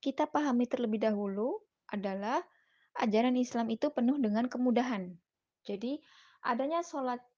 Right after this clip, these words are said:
qashar, adanya sholat jamak itu adalah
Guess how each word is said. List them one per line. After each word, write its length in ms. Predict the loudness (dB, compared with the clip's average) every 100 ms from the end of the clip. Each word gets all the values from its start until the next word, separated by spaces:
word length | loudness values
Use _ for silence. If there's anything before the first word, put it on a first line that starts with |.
| _ _ _ _ -4
qashar, 520 | -4 -4 -4 -4 -4
adanya 440 | -8 -6 -6 -6
sholat 500 | -6 -6 -4 -6 -8 -12 _
jamak 520 | -4 -2 -4 -6 -8 -10
itu 240 | -8 -6
adalah 380 | -6 -6 -8